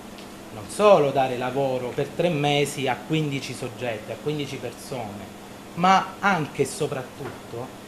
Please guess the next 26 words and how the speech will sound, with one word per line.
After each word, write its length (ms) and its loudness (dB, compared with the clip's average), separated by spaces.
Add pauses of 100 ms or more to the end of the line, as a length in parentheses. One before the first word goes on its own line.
di 120 -6
fare 400 6
delle 220 0
ore 240 4
di 80 -6
formazione 800 -2
nelle 280 0
aziende 500 0
del 240 0
territorio 920 0 (140)
sulla 400 2
questione 500 0
discriminazione, 1080 0 (220)
violenza, 600 4
realtà 180 4
della 180 6
scuola 260 4
a 20 6
tutti 260 -6
i 40 -2
livelli 360 2
e 120 2
realtà 380 4
L 80 0
G 240 0
B 160 -8